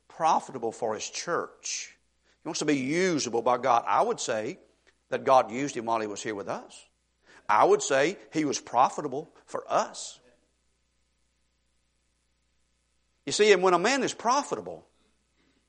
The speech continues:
God opens doors and, and, and, and places and people and opportunities because God sees that man is walking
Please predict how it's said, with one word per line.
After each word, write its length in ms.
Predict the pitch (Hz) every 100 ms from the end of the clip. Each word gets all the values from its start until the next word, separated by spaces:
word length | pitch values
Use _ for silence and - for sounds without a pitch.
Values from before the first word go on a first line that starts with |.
| _ -
God 220 | 202 247
opens 380 | 226 220 147 -
doors 680 | 156 208 160 82 76 - - _ _
and, 320 | 127 120 120 117
and, 160 | 139 139
and, 200 | 135 123
and 180 | 135 123
places 540 | 165 214 247 - 117
and 160 | 107 104
people 360 | 220 247 143 123
and 100 | 143
opportunities 760 | 147 143 220 247 185 107 95 _ _ _ _
because 380 | - - 160 139
God 300 | 107 180 190
sees 360 | - 262 226 139
that 180 | 143 147
man 260 | 156 143 - -
is 180 | 135 127
walking 640 | 113 143 196 208 131 131